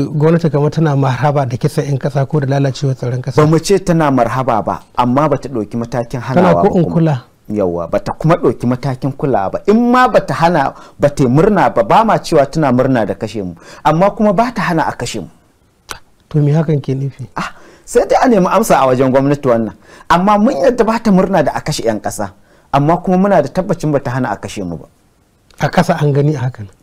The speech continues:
Speaker 2: Tabbas. Ko kai za ka ba da shaida haka, saboda ina da tabbacin cewar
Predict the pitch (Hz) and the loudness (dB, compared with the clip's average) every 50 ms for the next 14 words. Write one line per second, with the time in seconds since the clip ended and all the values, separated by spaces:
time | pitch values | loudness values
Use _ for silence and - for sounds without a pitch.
0 | _ _ _ - 349 - - - - - - - - - - - - _ _ _ | _ _ _ -2 -2 0 2 0 -2 -2 -2 -6 -12 -14 -18 -20 -20 _ _ _
1 | _ _ _ _ _ _ _ _ _ _ _ _ _ _ _ _ _ _ _ _ | _ _ _ _ _ _ _ _ _ _ _ _ _ _ _ _ _ _ _ _
2 | - - 196 233 - - 302 285 320 349 349 - 170 180 180 170 151 - - 139 | -4 0 0 0 2 4 4 4 4 4 2 2 2 2 2 2 0 -2 0 0
3 | 135 127 127 110 113 110 - - - - - - - - - - 175 190 185 208 | 2 2 0 0 -2 -6 -8 -12 -16 -16 -20 -20 -20 -18 -6 -2 -2 0 0 0
4 | 160 151 - - 220 330 - 190 170 - 202 190 - - - - 160 151 - - | 0 0 -2 0 0 2 2 2 0 0 -2 -2 -2 -2 -2 -2 -2 -4 -2 -2
5 | 165 139 127 | 0 0 0